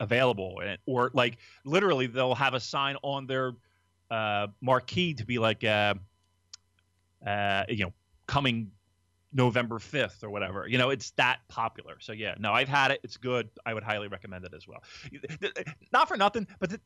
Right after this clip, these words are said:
this sh-, this podcast is kind of like reminds me of, not reminds me of, but it's kinda like the show was good, the show was great, but there's nothing really that was that great, so we're gonna talk about other <laughs> shit through and smatter it out throughout the entire show.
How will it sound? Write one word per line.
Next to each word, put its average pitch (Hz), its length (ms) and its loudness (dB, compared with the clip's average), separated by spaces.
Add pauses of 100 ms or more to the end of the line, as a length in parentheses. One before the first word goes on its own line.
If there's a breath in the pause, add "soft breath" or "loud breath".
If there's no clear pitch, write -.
this 175 420 -2
sh-, - 400 -2
this 214 160 0
podcast 170 680 2 (160)
is 120 140 -2
kind 151 360 0
of 143 100 0
like 120 320 2
reminds 113 480 0
me 117 240 -4
of, 104 300 2 (180)
not 175 140 2
reminds 143 360 0
me 175 100 -2
of, 151 60 -2
but 135 120 -4
it's 120 120 -6
kinda 131 200 0
like 120 160 2 (540 soft breath)
the 160 80 0
show 220 280 4
was 277 220 0
good, 139 480 4
the 123 40 -8
show 214 220 0
was 175 140 0
great, 135 380 2
but 120 80 -4
there's 120 220 -4
nothing 180 260 -4
really 151 380 0 (220)
that 135 200 0
was 113 160 -4
that 123 220 2
great, 120 200 -2
so 131 80 -10
we're 135 80 -8
gonna 143 120 -6
talk 139 220 4
about 113 180 2
other 117 200 -4
<laughs> - 60 -12
shit - 380 -2 (100)
through 143 200 -8 (220 loud breath)
and 160 120 0
smatter 151 520 2
it 143 120 0
out 131 220 -4
throughout - 400 -8
the 190 60 -4
entire 156 520 -4
show. 110 380 -6